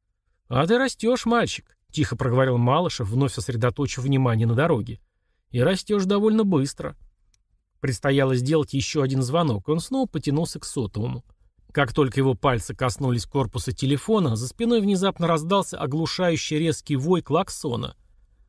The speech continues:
Глаза мужчины метнулись к зеркалу заднего вида. К его Форду стремительно приближался Land Rover, отливающий багрово-сочным металликом.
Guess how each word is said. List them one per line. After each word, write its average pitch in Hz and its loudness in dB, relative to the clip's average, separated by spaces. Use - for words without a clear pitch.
Глаза 135 2
мужчины 135 -2
метнулись 131 0
к 113 -2
зеркалу 123 -2
заднего 117 0
вида. 185 -2
К - -4
его 247 4
Форду 233 0
стремительно 208 0
приближался 185 0
Land 190 0
Rover, 143 2
отливающий 147 0
багрово-сочным 127 0
металликом. 123 -2